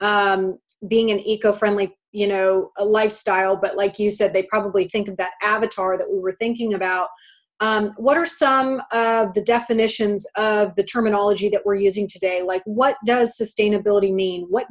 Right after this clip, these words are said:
does eco-friendly mean? What does being green mean? I think that, um, there's a lot of terminology that gets thrown around, and there's definitely greenwashing. So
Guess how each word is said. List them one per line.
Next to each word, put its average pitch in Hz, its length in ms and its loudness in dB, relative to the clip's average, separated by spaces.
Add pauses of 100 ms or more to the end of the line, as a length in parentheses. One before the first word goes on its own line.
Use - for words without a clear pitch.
does 240 400 2
eco-friendly 202 760 0
mean? 190 320 0
What 240 160 -2
does 240 180 -6
being 233 400 0
green 226 580 0
mean? 185 320 -4
I 190 160 -4
think 240 220 -2
that, 208 140 0 (520)
um, 208 260 2
there's 220 160 2
a 214 60 2
lot 240 220 4
of 254 100 -6
terminology 233 640 2
that 214 160 0
gets 233 180 -2
thrown 220 380 -2
around, 202 680 0
and 208 140 -2
there's 208 160 0
definitely 233 360 0
greenwashing. 214 920 2
So 214 460 2